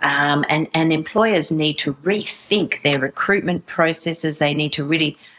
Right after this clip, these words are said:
rethink the roles that they have and, and really try and be different and creative in their ways of attracting people to their businesses. Is this a time where you're seeing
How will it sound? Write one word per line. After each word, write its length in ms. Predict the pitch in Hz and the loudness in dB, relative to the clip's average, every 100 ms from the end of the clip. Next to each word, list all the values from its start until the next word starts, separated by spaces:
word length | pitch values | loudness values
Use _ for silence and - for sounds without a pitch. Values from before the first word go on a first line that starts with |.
| _ - | _ -2
rethink 720 | 170 185 - - 185 - - - _ _ - | 2 2 -2 -2 -2 -2 -4 -8 _ _ -4
the 100 | 147 | -2
roles 460 | 135 131 139 151 151 | 2 2 2 -2 -4
that 160 | - | -2
they 120 | 139 | -2
have 480 | 139 - 139 139 135 | -2 -2 2 2 2
and, 160 | 139 135 | 0 -2
and 300 | 139 139 139 | -2 -2 -2
really 220 | 160 156 160 | -2 0 0
try 300 | - 160 151 | 2 2 2
and 240 | 139 131 | 0 -4
be 200 | 143 135 _ _ | -6 -6 _ _
different 360 | - 175 - 151 | -4 -2 0 0
and 140 | 135 | 0
creative 680 | - 143 131 151 - 143 123 | 0 0 2 0 0 -2 0
in 200 | 131 131 | -4 -2
their 280 | 135 127 123 _ _ 139 | -2 -2 -4 _ _ 0
ways 500 | 139 139 139 139 - | 2 2 0 -2 -2
of 280 | - 131 127 | 0 2 0
attracting 520 | 131 - 151 - 143 | 0 0 0 0 -2
people 300 | 143 143 147 | -2 -4 -4
to 100 | - | -4
their 140 | 131 120 | -4 0
businesses. 580 | 165 - 214 - 123 - | 0 2 0 0 -2 0
Is 160 | 190 | 0
this 180 | 262 - | 0 0
a 60 | 175 | 0
time 380 | - 165 160 | 0 2 2
where 100 | 151 | 0
you're 160 | 143 147 | 0 -2
seeing 420 | - 151 143 139 | -2 0 0 -4